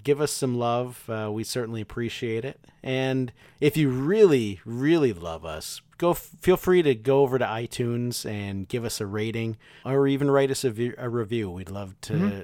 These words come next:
Speaker 1: to read your thoughts over there,
Speaker 2: Yeah.
Speaker 1: but only if you like us. If you don't like us, yeah, don't go over there and, and do all that stuff. That's a lot of work for
Speaker 2: <laughs>
Speaker 1: negativity.
Speaker 2: I'll second that. As Scott said, spread the world.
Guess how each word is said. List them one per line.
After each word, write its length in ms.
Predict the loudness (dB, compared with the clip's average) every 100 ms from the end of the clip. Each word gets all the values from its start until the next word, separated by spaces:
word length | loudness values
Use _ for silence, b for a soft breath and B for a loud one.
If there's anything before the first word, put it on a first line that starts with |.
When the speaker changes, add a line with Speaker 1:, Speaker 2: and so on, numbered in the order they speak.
| -12
Speaker 1:
to 120 | -10
read 340 | -8 -8 -8
your 120 | -8 -8
thoughts 460 | -6 -6 -6 -8
over 200 | -10 -10
there, 380 | -10 -10 -10 -12 -4
Speaker 2:
Yeah. 80 | 4
Speaker 1:
but 100 | 6
only 220 | 8 6
if 120 | 4
you 80 | 2
like 280 | 0 -2 -4
us. 180 | -10 -10
If 120 | -6
you 80 | -2
don't 200 | 0 -2
like 260 | -2 -4 -4
us, 340 | -8 -8 -10
yeah, 300 | -10 -10 -8
don't 300 | -8 -8 -8
go 180 | -8 -10
over 160 | -10 -12
there 200 | -12 -10
and, 340 | -12 -12 -14
and 160 | -14 -12
do 140 | -10
all 100 | -8
that 160 | -8 -8
stuff. 140 | -10 -10
That's 160 | -10
a 60 | -10
lot 200 | -8 -8
of 80 | -8
work 280 | -8 -10
for 220 | -10 -10 -2
Speaker 2:
<laughs> 20 |
Speaker 1:
negativity. 840 | 0 0 -2 -4 -6 -2 0 0 -2 -6 -6 -10 B B
Speaker 2:
I'll 180 | 8 8
second 300 | 8 2 2
that. 180 | 0 0
As 160 | -2 0
Scott 240 | 2 2
said, 380 | 2 2 0 -6 -6
spread 480 | -4 2 2 2 -2
the 160 | -2 -2
world. 500 | 0 -2 -2 -4